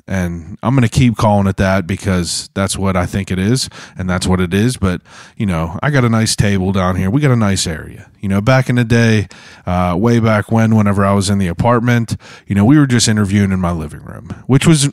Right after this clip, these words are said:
it was nice. You know, don't get me wrong, it was very nice. But, uh, I feel a little bit more official that I have my own, my own space, and, uh, it's, you know, it's, it's big. You know, it's big for me. Um, this is a,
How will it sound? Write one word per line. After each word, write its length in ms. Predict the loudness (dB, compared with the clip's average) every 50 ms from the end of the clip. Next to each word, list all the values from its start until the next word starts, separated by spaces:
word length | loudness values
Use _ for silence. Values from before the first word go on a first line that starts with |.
| -2
it 60 | 0
was 240 | 2 2 2 0 2
nice. 440 | 2 2 2 2 0 -2 -4 -6 -8
You 140 | -8 -8 -6
know, 140 | -4 -4 -2
don't 220 | 0 0 0 0
get 80 | 0 0
me 100 | 2 4
wrong, 260 | 4 4 4 4 4
it 60 | 2
was 140 | 2 0 0
very 240 | 0 0 0 2 2
nice. 480 | 2 2 2 2 0 0 -2 -4 -4 -8 -12 -20 -20 -20 -20 _
But, 260 | -4 0 0 0 2 0
uh, 280 | 0 0 0 0 0 0
I 120 | 0 -2
feel 220 | 0 2 2 2
a 40 | 2
little 160 | 2 2 2
bit 140 | 2 2 0
more 200 | 2 0 0 0
official 540 | 0 -2 -2 -2 -2 -2 -2 -2 -2 -2 -2
that 100 | -4 -4
I 80 | -4 -2
have 300 | -2 0 -2 -2 -2 -2
my 200 | -4 -4 -2 -2
own, 440 | -2 -4 -4 -6 -8 -10 -12 -16 _ -20 -20 -20 -14 -4
my 200 | -2 -2 -2 0
own 120 | -2 -2 0
space, 720 | 0 0 0 0 -2 -2 -2 -4 -4 -4 -4 -4 -4 -8 -12 -18 -20 -20 -20 -8 -6
and, 260 | -4 -2 -2 -2 -2
uh, 240 | -2 -2 -2 -2 -2
it's, 280 | -2 -2 -2 -4 -4 -2
you 200 | 0 2 2 4
know, 140 | 4 4 4
it's, 160 | 2 2 0
it's 160 | -2 -2 -2
big. 440 | 0 2 2 2 0 -2 -6 -12 -16 -14
You 120 | -10 -8 -6
know, 160 | -4 -4 -4
it's 100 | -4 -2
big 240 | 0 0 0 0 -2
for 140 | -4 -4
me. 260 | -4 -4 -6 -10 -14 -18 _ -20 -20 -20 -16 _
Um, 440 | -8 -6 -4 -4 -6 -8 -10 -12 -8
this 260 | -6 -4 -4 -2 -2
is 260 | -2 -2 -2 -4 -2
a, 560 | -2 -2 0 0 -2 -2 -2 -4 -6 -8 -12